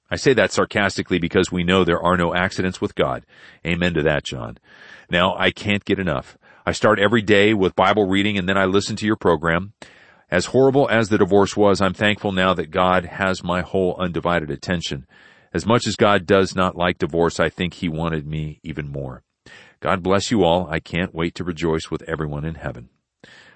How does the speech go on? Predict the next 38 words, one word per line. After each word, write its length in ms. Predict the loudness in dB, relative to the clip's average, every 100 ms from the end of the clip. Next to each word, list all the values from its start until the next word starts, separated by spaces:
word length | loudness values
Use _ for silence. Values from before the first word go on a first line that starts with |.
| -8
Well, 80 | -2
thanks, 240 | 0 0
John. 360 | 2 2 2 -4 _ -12
And 180 | -10 -4
I 80 | -2
agree 320 | -2 -2 -2
that 140 | -2
God 260 | -2 -2 0
does 260 | 0 0 -2
work 220 | -6 -4
all 120 | -6
circumstances 680 | -6 -8 -8 -10 -10 -10 -12
for 180 | -8 -8
His 100 | -8
good, 260 | -10 -10
doesn't 260 | -10 -10 -12
He? 140 | -18 _ _ -20 -20 -20 -8
And 100 | -4
I'm 60 | 0
glad 220 | 4 4
that 160 | 2 2
you're 60 |
back 240 | 2 4 2
on 80 |
the 60 | 2
Bible 300 | 4 4 4
bus 260 | 2 2 2
with 180 | 2
us. 300 | 2 -2 -8 -16 _
Now, 160 | -4 0
our 120 | 0
last 320 | 2 0 2
letter 200 | 2 2
from 180 | 0 -6
Bruce 420 | 0 0 0 -6 -14 -20 -20 _
in 220 | -8 -2
Milford, 440 | 0 0 2 0 2
Michigan. 560 | 0 0 -2 -6 -14